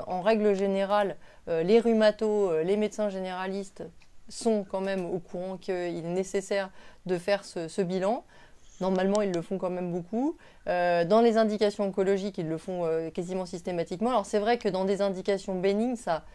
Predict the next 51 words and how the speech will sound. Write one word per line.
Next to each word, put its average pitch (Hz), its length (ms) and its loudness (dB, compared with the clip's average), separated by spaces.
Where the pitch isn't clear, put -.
moins 208 260 8
d'intérêt 220 440 6
puisque - 260 -6
le 175 160 2
risque 214 280 -2
est 175 40 0
extrêmement 180 480 -2
faible 208 260 2
dans 180 100 2
les 175 120 0
premières 190 420 0
années 185 180 0
de 175 60 -14
traitement, 208 500 2
hein. 185 180 -4
Rappelons 180 320 -2
que 208 60 -6
c'est 185 100 -6
la 175 120 2
dose 196 240 0
cumulée 185 340 -2
qui - 80 -8
est 165 60 -2
importante, 196 500 -2
donc, 170 220 -4
euh, 165 80 2
le 165 80 -2
patient, 208 400 -2
dans 180 100 -2
les 165 220 -2
deux, 214 100 6
trois 202 180 4
premières 185 320 -2
années, 208 300 4
il 175 100 -2
a 196 200 4
aucun 208 300 2
risque. 226 340 -4
Donc, 175 280 -8
euh, 165 280 -4
on 185 40 -8
n'est 170 120 -2
pas 185 300 0
pressé 220 360 0
à 202 80 4
la 175 140 0
seconde 202 260 0
de 175 80 -2
faire 202 200 -4
le 180 100 -2
traitement, 196 520 -6